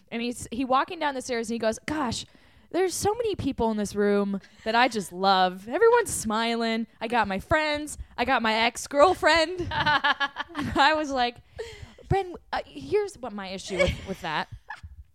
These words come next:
Speaker 1: Ben never took me on a date. So, like, we
Speaker 2: Right.
Speaker 1: never went on a date. I'm not his ex-girlfriend.
Speaker 2: No.
Speaker 1: We only went on group dates.
Speaker 2: I mean, Ben's just, he's an awkward human. So,
Speaker 1: Yeah.
Speaker 2: like, he,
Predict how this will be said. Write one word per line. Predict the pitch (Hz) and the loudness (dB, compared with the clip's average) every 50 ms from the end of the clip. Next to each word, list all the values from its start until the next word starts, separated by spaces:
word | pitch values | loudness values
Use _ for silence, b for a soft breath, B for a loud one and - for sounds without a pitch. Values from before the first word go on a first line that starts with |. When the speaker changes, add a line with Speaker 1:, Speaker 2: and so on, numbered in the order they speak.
| - B B B B B B B B | -20 B B B B B B B B
Speaker 1:
Ben | 302 311 381 427 480 508 - | -2 -2 -2 -2 -4 -10 -10
never | 320 311 302 262 285 285 | -8 -8 -6 -4 -6 -6
took | 285 - 262 226 - | -2 -2 -2 -2 -2
me | 233 220 214 208 | 0 0 0 2
on | 208 202 185 | 2 2 0
a | 185 180 | 0 -4
date. | 175 - 185 175 151 - - - - | -4 -4 -4 -4 -4 -8 -10 -16 -14
So, | - - 311 285 | -8 -4 -2 -2
like, | 294 277 269 269 208 | 0 0 -2 -2 -4
we | 240 320 | -6 -6
Speaker 2:
Right. | 415 508 554 554 | -4 -4 -2 2
Speaker 1:
never | 554 508 392 | 2 2 4
went | 233 214 208 208 196 | 2 0 -2 -2 -2
on | 196 196 | -4 -4
a | 190 180 | -4 -6
date. | 170 - 170 160 - - | -4 -4 -2 -2 -2 -2
I'm | - 294 311 339 | -4 -4 -2 -2
not | 381 415 427 | 0 -2 0
his | - 349 269 | -2 -4 -4
ex-girlfriend. | - 185 175 - - - - 143 123 - - - 85 71 87 90 - - | -2 -4 -4 -4 -6 -6 -4 -4 -4 -4 -6 -12 -12 -12 -14 -14 -12 -8
Speaker 2:
No. | 180 170 165 170 | -8 -6 -4 -4
Speaker 1:
We | - 277 285 | -2 -2 0
only | 294 320 349 381 370 | -2 -2 -2 -4 -6
went | 277 247 240 233 | -4 -4 -4 -4
on | 214 202 | -4 -4
group | 196 - 180 165 160 - - | -4 -6 -6 -6 -6 -6 -10
dates. | 147 104 98 - - - - - | -12 -12 -12 -14 -14 -14 -14 -12
Speaker 2:
I | 254 269 269 | -12 -14 -14
mean, | 262 - | -16 -18
Ben's | 220 190 254 262 277 320 370 - | -12 -10 -8 -8 -8 -10 -10 -10
just, | 370 330 - - | -10 -12 -12 -12
he's | 262 277 285 320 | -14 -14 -14 -14
an | 320 - | -10 -6
awkward | 214 220 226 - - 302 302 247 | -6 -6 -6 -6 -8 -12 -12 -10
human. | 233 220 202 196 208 220 240 254 262 | -10 -10 -10 -10 -10 -10 -10 -12 -12
So, | - - 240 | -10 -8 -6
Speaker 1:
Yeah. | |
Speaker 2:
like, | 220 214 208 - - 151 151 156 156 | -4 -4 -4 -4 -6 -8 -10 -10 -10
he, | 160 180 175 - | -10 -12 -14 -18